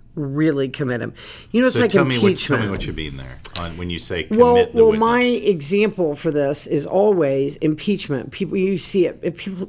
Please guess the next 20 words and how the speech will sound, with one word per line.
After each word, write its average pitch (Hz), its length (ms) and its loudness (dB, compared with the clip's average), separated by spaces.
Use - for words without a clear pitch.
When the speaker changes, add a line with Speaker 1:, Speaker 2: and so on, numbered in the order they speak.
Speaker 1:
it's - 500 -14
embarrassing 185 580 -2
how 139 160 -8
badly 131 680 -10
people 147 240 -8
try 135 200 -8
to 117 60 -4
impeach 135 360 -6
someone. - 420 -12
So, - 140 0
you 196 140 4
know, 190 180 2
it's, - 340 0
it, - 160 -4
you 202 260 0
have 214 420 0
to 180 360 2
commit 214 420 4
the 254 100 2
witness 147 640 2